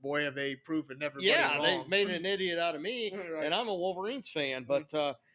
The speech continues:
Speaker 2: you know, they, they come in and, you know, they get a win over, they're coming as the eleventh seed, get a win over the sixth seed Colorado State, seventy-five to sixty-three.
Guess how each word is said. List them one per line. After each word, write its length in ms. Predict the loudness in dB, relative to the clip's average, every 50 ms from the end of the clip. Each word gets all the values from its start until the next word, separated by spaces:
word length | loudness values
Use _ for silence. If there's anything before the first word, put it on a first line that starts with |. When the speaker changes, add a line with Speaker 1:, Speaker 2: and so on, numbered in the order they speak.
| _ _ _
Speaker 2:
you 100 | -6 -4
know, 220 | -2 0 0 0 0
they, 160 | 0 -2 -4 -4 -4
they 140 | -4 -4
come 280 | -4 -4 -4 -4 -2 -2
in 240 | -2 -2 -2 -2 -2
and, 240 | -2 -4 -4 -6 -10 _ _
you 120 | -12 -10 -8
know, 340 | -6 -6 -6 -6 -6 -8 -12 _ _ _ _ _ _ _ _
they 120 | -8 -8 -4
get 180 | 0 0 2
a 40 | 2
win 280 | 0 0 -2 -2 -2 0
over, 400 | 0 0 0 0 -2 -4 -6 -10 _ _ _ _ _ _ _ _ _ _ -6
they're 120 | -6 -6
coming 300 | -2 -2 -2 -2 0 -2
as 140 | -2 -4 -4
the 60 | -4
eleventh 360 | -2 0 -2 -2 -2 -4 -8
seed, 320 | -12 -12 -10 -8 -8 -8 -10 _ _ -20 -20 _ _
get 120 | 0 0 2
a 40 | 2
win 240 | 0 -2 -2 0
over 380 | 0 0 0 0 -2 -4 -6 -8 _ _ _
the 140 | -6 -6 -6
sixth 320 | -4 -4 -4 -4 -4 -6
seed 200 | -4 -4 -4 -4 -6 -8
Colorado 540 | -6 -4 -4 -2 -2 -4 -4 -4 -4 -4
State, 440 | -8 -12 -8 -6 -4 -2 -2 -4 -6 _ _ _ _ _ _ _
seventy-five 680 | -6 -4 -4 -2 -4 -6 -6 -4 -4 -2 -2 -4 -6
to 40 | -10
sixty-three. 880 | -12 -10 -10 -12 -10 -14 -16 -18 -12 -8 -6 -4 -2 -2 -4 -6 -8